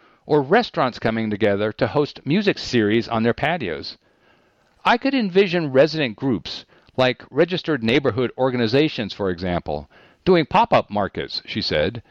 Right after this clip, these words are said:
noting that the goal is simply to provide cool experiences for the community. One Denver, the organization dedicated to reviving Denver's nighttime economy,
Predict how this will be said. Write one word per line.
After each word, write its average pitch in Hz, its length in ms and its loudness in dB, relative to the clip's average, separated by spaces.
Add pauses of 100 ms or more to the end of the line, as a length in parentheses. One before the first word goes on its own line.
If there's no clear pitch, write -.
(360)
noting 180 340 4
that 160 140 2
the 156 80 -2
goal 131 500 4
is 127 120 -2
simply 214 440 -2
to 233 140 0
provide 123 580 2
cool 170 320 -2
experiences 135 760 0
for 123 180 0
the 127 100 2
community. 123 580 -4 (1160)
One 220 320 2
Denver, 110 640 0 (300)
the 120 100 0
organization 143 880 2
dedicated 110 640 2
to 117 80 -2
reviving 110 600 2
Denver's 107 440 -2
nighttime 120 540 -2
economy, 92 640 -4